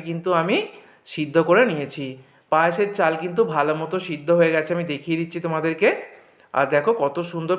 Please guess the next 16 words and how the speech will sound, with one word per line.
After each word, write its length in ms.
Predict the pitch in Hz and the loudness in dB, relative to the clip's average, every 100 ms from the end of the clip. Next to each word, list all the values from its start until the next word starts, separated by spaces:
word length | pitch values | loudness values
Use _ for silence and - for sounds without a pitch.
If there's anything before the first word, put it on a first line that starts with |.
| 156 | 2
পায়েসের 340 | 131 131 160 147 | 2 0 -4 -4
ঘনত্বটা 440 | 139 135 156 165 170 | -6 -4 0 0 0
চলে 160 | 165 170 | 0 0
এসেছে, 180 | 160 185 | 0 -2
যেহেতু 220 | 170 170 220 175 | -2 -4 -2 -2
মাত্র 180 | 156 202 202 | 0 -2 0
সাড়ে 180 | 151 156 | -2 -2
ছশো 220 | 165 170 | -4 -4
এমএল 160 | 180 185 | -4 0
জলের 220 | 165 151 156 | 2 2 0
মধ্যে 180 | 160 156 | -2 0
আমি 140 | 175 208 | 0 0
একশো 180 | 151 - - | -2 -4 0
গ্রাম 140 | 170 170 | 0 2
গুঁড়ো 160 | 151 | -2
দুধ 100 | 156 | -6